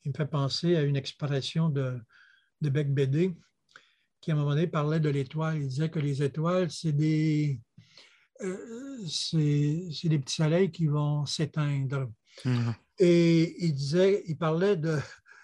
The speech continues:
Speaker 1: d'une étoile qui s'accroche. C'est, c'est la lumière qui s'accroche.
Speaker 2: Oui.
Speaker 1: Alors, je trouve ça intéressant de dire, on sait, il y a un destin, elle va mourir.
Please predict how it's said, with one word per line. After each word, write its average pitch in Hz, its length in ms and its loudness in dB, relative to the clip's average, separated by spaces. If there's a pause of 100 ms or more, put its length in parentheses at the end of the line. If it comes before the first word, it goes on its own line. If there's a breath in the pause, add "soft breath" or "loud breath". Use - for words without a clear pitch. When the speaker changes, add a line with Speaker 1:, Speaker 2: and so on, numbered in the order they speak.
(140)
Speaker 1:
d'une 156 160 2
étoile 160 500 0
qui - 120 -12
s'accroche. 147 440 -2 (140)
C'est, 180 260 -2 (320)
c'est 180 160 0
la 170 80 6
lumière 185 380 4
qui - 120 -6
s'accroche. 156 800 -2 (200 loud breath)
Speaker 2:
Oui. 123 240 4
Speaker 1:
Alors, 160 440 0 (160)
je 175 140 4
trouve 175 320 2
ça 240 320 0
intéressant 160 640 2
de 165 120 0
dire, 185 160 2 (140)
on 175 120 0
sait, 233 360 2
il 190 80 -2
y 170 40 0
a 170 60 2
un 165 40 2
destin, 185 680 2 (320 soft breath)
elle 165 160 0
va 175 120 4
mourir. 180 580 4